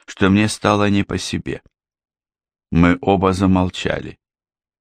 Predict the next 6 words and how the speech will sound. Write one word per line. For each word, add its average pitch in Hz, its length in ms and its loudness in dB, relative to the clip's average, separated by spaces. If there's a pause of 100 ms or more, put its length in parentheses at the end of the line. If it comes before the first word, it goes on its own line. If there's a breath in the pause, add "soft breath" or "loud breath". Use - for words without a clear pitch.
(120)
Из 87 200 -2
кухни 139 360 0
донёсся 104 580 0
запах 101 460 -2
варёных 85 540 2
овощей. 78 640 -4